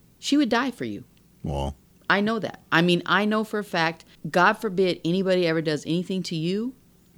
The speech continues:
Speaker 2: I
Speaker 1: or
Speaker 2: think
Speaker 1: those three boys, she would catch a case.
Speaker 2: And I think all of us would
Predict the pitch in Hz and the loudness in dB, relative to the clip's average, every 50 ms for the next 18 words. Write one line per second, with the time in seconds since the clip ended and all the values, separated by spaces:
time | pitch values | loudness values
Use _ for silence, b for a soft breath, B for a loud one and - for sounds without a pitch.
0 | - _ - 95 107 - 151 - - 165 175 185 175 - - 202 185 165 147 165 | -16 _ 0 2 4 6 6 6 6 4 4 2 0 -2 -2 -2 -2 0 0 0
1 | 170 190 202 214 226 214 - b b b b - - - - 240 226 202 - - | 0 2 0 -2 -2 -4 -8 b b b b -8 -4 0 0 0 0 0 0 -2
2 | 180 170 - - - 202 190 160 - - - - - - - - - - 104 98 | -2 -2 -4 -6 -8 -8 -8 -8 -8 -10 -14 -16 -18 -20 -20 -6 2 4 6 8
3 | 95 92 - - 95 85 80 - - - - - - - 71 85 95 90 76 64 | 8 8 8 8 6 6 6 4 -2 -8 -20 -12 -2 2 4 6 6 6 4 2
4 | 62 60 - - - - 64 60 55 - - - | 2 0 0 0 0 -2 -4 -6 -6 -6 -8 -10